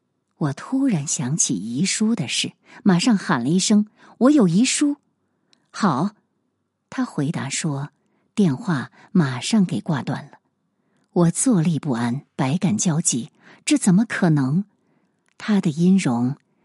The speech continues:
和十多年来的交往一下子统统跳了出来。半点多钟后，电话又来了，一个男音说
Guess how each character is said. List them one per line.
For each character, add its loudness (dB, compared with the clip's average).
和 -2
十 0
多 2
年 4
来 -2
的 -6
交 0
往 -6
一 4
下 2
子 0
统 0
统 0
跳 -4
了 -12
出 -8
来。 -10
半 2
点 -4
多 -4
钟 0
后， -10
电 2
话 -6
又 2
来 -12
了， -20
一 2
个 4
男 4
音 6
说 -2